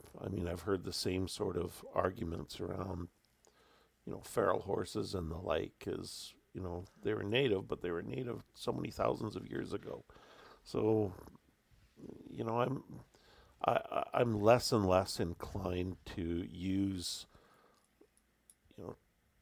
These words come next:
temporal variables to define what's native and non-native. And, you know, nature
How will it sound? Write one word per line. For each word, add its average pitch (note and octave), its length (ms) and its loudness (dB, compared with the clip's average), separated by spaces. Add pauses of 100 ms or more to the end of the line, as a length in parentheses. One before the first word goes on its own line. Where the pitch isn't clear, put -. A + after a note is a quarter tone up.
(120)
temporal G2 560 2
variables F2+ 920 -2
to - 160 -6
define F#2 600 -2
what's - 280 -8
native E2+ 460 -2
and D#2+ 160 -6
non-native. E2 800 -4 (800)
And, F2+ 560 -2 (1400)
you C3 80 -12
know, C3 120 -8
nature G#2+ 760 0